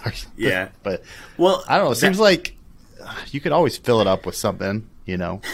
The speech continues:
Speaker 2: Like, some people, like, have campers or car, you know, pull in
Speaker 1: Anxiety?
Speaker 2: there.
Speaker 1: Is that what
Speaker 2: Yeah.
Speaker 1: you're saying?
Speaker 2: Yeah.
Speaker 1: Fill it up with anxiety?
Speaker 2: Fill it up with anxiety. That's what I'm saying.
Speaker 1: Yeah.
Speaker 2: So I'm sure there's too big, but I don't
Speaker 1: Well,
Speaker 2: know.
Speaker 1: and see, and, and the one that comes to mind is, um,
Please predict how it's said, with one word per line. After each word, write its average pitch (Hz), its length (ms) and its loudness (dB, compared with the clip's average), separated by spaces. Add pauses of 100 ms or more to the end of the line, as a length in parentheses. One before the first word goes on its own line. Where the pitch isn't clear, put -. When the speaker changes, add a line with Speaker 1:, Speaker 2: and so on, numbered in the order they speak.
(200)
Speaker 2:
Like, 98 140 0
some 123 140 0
people, 117 280 0
like, 117 160 2
have 143 180 2
campers 113 500 0
or 110 60 0
car, 107 340 2
you - 100 2
know, - 60 0
pull - 100 2
in - 20 6 (100)
Speaker 1:
Anxiety? 196 300 4
Speaker 2:
there. 208 280 2
Speaker 1:
Is 160 80 2
that 170 100 6
what 185 80 4
Speaker 2:
Yeah. 196 60 8
Speaker 1:
you're 208 80 6
saying? 220 380 4
Speaker 2:
Yeah. 196 100 2
Speaker 1:
Fill 196 140 6
it - 40 6
up 196 60 0
with 240 100 -2
anxiety? 170 720 4
Speaker 2:
Fill 107 140 0
it 104 60 0
up 101 140 -2
with 92 140 -6
anxiety. 85 840 -6
That's - 240 -12
what 90 100 -6
I'm 87 60 -6
saying. 82 340 -12 (440)
Speaker 1:
Yeah. 85 240 -8 (200)
Speaker 2:
So 78 380 -12 (100)
I'm 113 120 -8
sure 113 240 -2
there's 95 240 -4
too 85 160 -8
big, 78 400 -10
but 73 220 -10 (1300)
I - 80 -16
don't - 100 -6
Speaker 1:
Well, - 180 0
Speaker 2:
know. - 80 -20 (480)
Speaker 1:
and 123 160 -2
see, - 140 -4
and, 110 160 -2
and 110 340 -4
the 113 60 0
one 117 140 -2
that 120 100 -4
comes 110 220 -4
to 98 60 -6
mind 92 560 -8
is, 85 360 -6
um, 80 480 -10